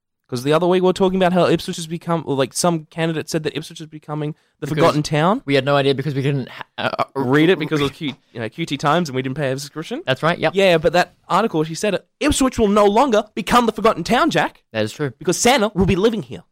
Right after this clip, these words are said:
Speaker 2: Oh, wow. It's, it's so clear now. My,
Speaker 1: I know.
Speaker 2: my, my lord. Wow.
Speaker 1: So, if global warming happens, Santa could be coming to Ipswich. So, and I feel like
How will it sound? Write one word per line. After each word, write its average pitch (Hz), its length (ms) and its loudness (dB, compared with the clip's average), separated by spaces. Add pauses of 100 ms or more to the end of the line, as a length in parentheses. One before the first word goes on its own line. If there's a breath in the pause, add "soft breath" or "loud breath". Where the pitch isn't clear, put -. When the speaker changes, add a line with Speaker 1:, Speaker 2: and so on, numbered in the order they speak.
Speaker 2:
Oh, - 220 -20
wow. - 220 -20 (440)
It's, - 320 -16
it's 139 160 -6
so 135 140 2
clear 135 260 -2
now. 113 280 -2 (580)
My, 123 100 -8
Speaker 1:
I 107 100 -6
know. 95 100 -8
Speaker 2:
my, 120 80 -2
my 117 320 -4
lord. 123 240 0 (1080)
Wow. - 220 -20 (260 loud breath)
Speaker 1:
So, 120 540 2 (880)
if 123 100 -20
global 196 200 -2
warming 101 200 -6
happens, 127 500 -14 (240)
Santa 143 380 -8 (380)
could 294 220 -10 (100)
be 262 100 -16
coming - 380 -10 (220)
to 123 160 -6
Ipswich. - 460 -12
So, 127 500 0
and 143 100 0
I - 40 2
feel 240 180 0
like 214 220 0